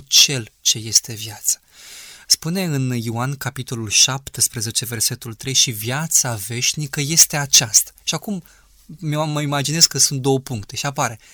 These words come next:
„Să te cunoască.” Mă gândeam că timpul are valențe diferite în funcție de persoana lângă care stai.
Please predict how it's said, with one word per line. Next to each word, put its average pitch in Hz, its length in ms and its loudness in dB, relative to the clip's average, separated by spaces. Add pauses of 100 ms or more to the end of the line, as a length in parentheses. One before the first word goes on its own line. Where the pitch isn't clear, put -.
(320)
„Să - 560 6
te 165 220 -2
cunoască.” 139 760 2 (120)
Mă 165 120 -2
gândeam 196 300 -2
că 190 200 -2 (280)
timpul 202 460 -2
are 175 180 2
valențe 156 440 2
diferite 147 400 -2
în 151 60 0
funcție 175 340 -2
de 147 200 -2 (560)
persoana 175 420 2
lângă 139 240 0
care 110 280 -4
stai. - 340 0